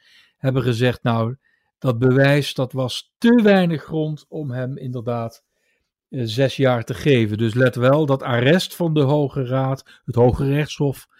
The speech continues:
federale Hoge Rechtshof van Australië, heeft niet gezegd, eh, "Pell is onschuldig." Dat kan namelijk niet.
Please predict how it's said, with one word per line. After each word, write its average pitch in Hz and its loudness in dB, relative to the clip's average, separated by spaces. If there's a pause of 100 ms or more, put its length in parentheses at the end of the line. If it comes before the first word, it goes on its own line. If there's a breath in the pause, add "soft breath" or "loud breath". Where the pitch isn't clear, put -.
(220 soft breath)
federale 143 2
Hoge 143 0
Rechtshof 139 -4
van 143 -6
Australië, 127 -2 (600 soft breath)
heeft 127 -2
niet 180 4
gezegd, 139 2 (500)
eh, 131 2 (140)
"Pell 156 4
is - -6
onschuldig." 196 4 (140)
Dat 127 -4
kan 147 2
namelijk 180 0
niet. 190 -2